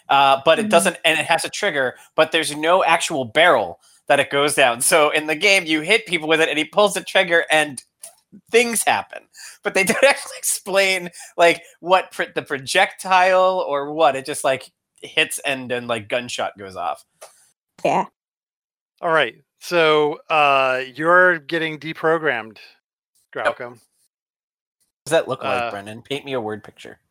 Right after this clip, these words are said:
Speaker 2: Yeah.
Speaker 3: So you sit down in a chair. Uh,
Speaker 1: Mm-hmm.
Speaker 3: it's like a dentist chair kind of thing. It leans back. There's this big apparatus that comes down around your head. Uh,
Speaker 1: Cool.
Speaker 3: electrodes get attached to your skull.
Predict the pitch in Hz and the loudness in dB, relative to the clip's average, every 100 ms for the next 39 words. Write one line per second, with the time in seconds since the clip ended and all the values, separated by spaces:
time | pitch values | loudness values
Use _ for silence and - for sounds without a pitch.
0 | _ - 285 370 226 185 185 147 175 208 | _ -6 0 4 4 2 -2 -6 -6 -6
1 | 180 175 175 160 156 - 160 147 147 180 | 0 0 2 0 0 0 4 6 6 2
2 | - _ _ _ _ - 139 139 131 131 | -2 _ _ _ _ -2 2 4 4 2
3 | 143 185 165 - 165 160 156 139 156 151 | -2 -12 -18 -10 -6 -4 -4 -4 -2 -2
4 | 156 - - 151 - 151 143 - 147 156 | -4 -6 0 0 0 -4 -6 -4 -6 -6
5 | 139 156 160 - 143 135 139 - 143 143 | -8 -8 -8 -6 0 0 0 -4 -6 -8
6 | - - 156 151 143 151 131 131 139 - | -10 -6 -4 -2 -2 -2 0 0 -2 -6
7 | 139 - 147 135 - 131 131 123 123 127 | -12 -14 -14 -14 -10 -8 -8 -10 -12 -12
8 | 123 110 117 120 120 _ _ _ _ - | -14 -10 -8 -8 -10 _ _ _ _ -8
9 | 120 117 135 143 - - 143 135 - 147 | -6 -6 -6 -4 -4 -4 -4 -4 -8 -8
10 | 135 - 135 123 - - 131 117 - - | -8 -6 -4 -4 -6 -8 -6 -4 -4 -4
11 | 139 135 135 127 | -4 -2 -4 -8